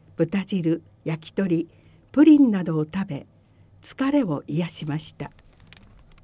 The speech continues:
写真を四枚載せています。一枚目は、一斉にスタートする直後のランナーの様子を載せています。二枚目は、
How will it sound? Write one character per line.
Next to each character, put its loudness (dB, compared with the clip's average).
写 0
真 8
を 4
四 4
枚 2
載 -2
せ -6
て -10
い -10
ま -8
す。 -18
一 -2
枚 0
目 -2
は、 -4
一 2
斉 4
に 8
ス -6
タ 2
ー 0
ト 0
す -4
る 0
直 2
後 0
の -2
ラ -2
ン 6
ナ 0
ー -2
の -4
様 -4
子 -10
を -4
載 -6
せ -10
て -12
い -10
ま -10
す。 -16
二 4
枚 6
目 2
は、 -6